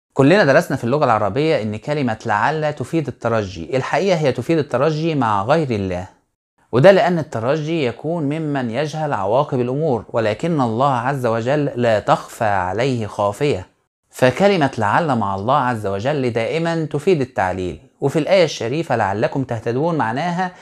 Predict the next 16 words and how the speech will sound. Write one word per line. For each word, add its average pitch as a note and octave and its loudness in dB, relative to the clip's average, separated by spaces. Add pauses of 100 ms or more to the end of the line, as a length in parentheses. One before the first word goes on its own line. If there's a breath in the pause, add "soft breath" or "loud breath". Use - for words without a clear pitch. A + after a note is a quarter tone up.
(180 loud breath)
لكي F3 4
تهتدوا D3 -2
إلى A2+ 0
سبيل B2 -4
النجاح A2 -2
والفلاح. G#2+ -4 (400 soft breath)
لعلكم A#2+ 4
تهتدون C3 -6 (140)
فيها D#3+ 0
رسالة A#2+ -6
من A2 -6
الله A#2 -4
عز G#2+ -4
وجل B2 -2 (100)
لينا D3 0
كلنا. F2+ -8